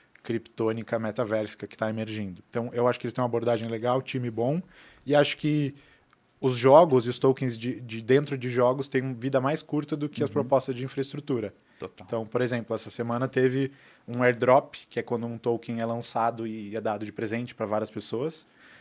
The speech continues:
Speaker 1: da E N S, que é tipo uma infraestrutura pra identidades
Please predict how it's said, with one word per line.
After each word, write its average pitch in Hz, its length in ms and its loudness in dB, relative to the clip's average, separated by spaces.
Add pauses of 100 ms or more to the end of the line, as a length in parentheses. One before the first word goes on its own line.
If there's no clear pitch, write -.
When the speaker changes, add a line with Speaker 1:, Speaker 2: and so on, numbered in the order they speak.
(200)
Speaker 1:
da 123 220 4
E 123 100 4
N 139 180 2
S, 120 420 -2 (220)
que - 100 -6
é 117 60 0
tipo - 320 -8
uma 127 480 0
infraestrutura 123 640 -4
pra 120 140 -2
identidades 113 1000 -4